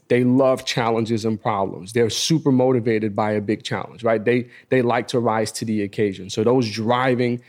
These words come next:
very determined and aggressive A-type personalities, those are, you gonna, are gonna, are what we're gonna call your pilots. Next up, you have your flight attendant. So if you're getting on a plane, you're gonna walk past the pilot, you're gonna get to your seat,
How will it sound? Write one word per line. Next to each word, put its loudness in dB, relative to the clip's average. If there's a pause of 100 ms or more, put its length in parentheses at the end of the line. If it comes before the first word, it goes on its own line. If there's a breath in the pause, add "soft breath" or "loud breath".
(140 soft breath)
very 4
determined 0
and 2
aggressive 0
A-type -2
personalities, -2 (320)
those 4
are, 2
you 4
gonna, 0 (160)
are 0
gonna, -2 (160)
are 2
what 0
we're 2
gonna -2
call -2
your -4
pilots. -4 (240 loud breath)
Next 0
up, 0
you 4
have 2
your 0
flight 0
attendant. -6
So 0
if -2
you're 0
getting 0
on 2
a 0
plane, 0
you're 2
gonna -2
walk 0
past -2
the -6
pilot, 0
you're -2
gonna -4
get -2
to -2
your -2
seat, 0